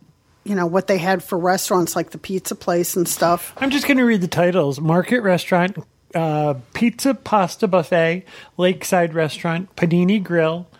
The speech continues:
Speaker 2: Castle Burger, and Burger Kitchen, and then Granny's Apple Fries. This is what's intriguing me.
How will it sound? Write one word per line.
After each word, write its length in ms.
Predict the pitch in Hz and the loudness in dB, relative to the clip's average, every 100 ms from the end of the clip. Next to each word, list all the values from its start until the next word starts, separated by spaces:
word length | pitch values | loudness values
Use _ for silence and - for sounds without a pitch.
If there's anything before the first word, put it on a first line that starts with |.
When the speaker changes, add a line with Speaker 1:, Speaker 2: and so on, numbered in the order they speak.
| _ - | _ -6
Speaker 2:
Castle 380 | - 180 - 208 | 0 0 0 -2
Burger, 520 | 180 175 170 190 196 - | 0 0 -2 -10 -10 -2
and 180 | 160 | -2
Burger 380 | 147 165 165 165 | 2 0 0 -4
Kitchen, 480 | 143 196 190 139 127 - - - - | -2 -2 -2 -4 -6 -10 -18 -12 -2
and 140 | 156 | 0
then 140 | 156 | 2
Granny's 400 | 143 165 160 151 | 2 2 2 2
Apple 280 | 156 151 156 | 2 2 -2
Fries. 420 | - 139 120 107 143 | -4 -4 -4 -6 -10
This 180 | - 151 | -4 0
is 120 | 185 | 2
what's 240 | 165 160 - | 2 0 0
intriguing 580 | 156 - 156 147 135 127 | -4 0 0 0 -2 -2
me. 160 | 123 | -4